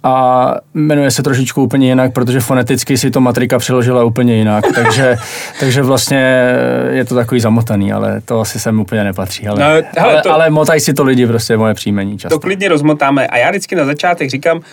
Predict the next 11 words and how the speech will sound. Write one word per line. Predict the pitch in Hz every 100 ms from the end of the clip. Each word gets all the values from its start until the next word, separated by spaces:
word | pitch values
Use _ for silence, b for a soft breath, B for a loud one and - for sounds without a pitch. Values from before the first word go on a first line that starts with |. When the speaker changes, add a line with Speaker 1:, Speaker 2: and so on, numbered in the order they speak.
| B
Speaker 2:
proč | - 165
jsem | 165 190 180
si, | - 170 165 147
eh, | 139 139 139
toho | 151 147 143 143 135
dotyčního | 139 147 139 160 147 143
do | 143 135
toho | 139 143
podcastu, | 131 123 127 - 139 135 -
eh, | 135 131
pozval. | 165 160 123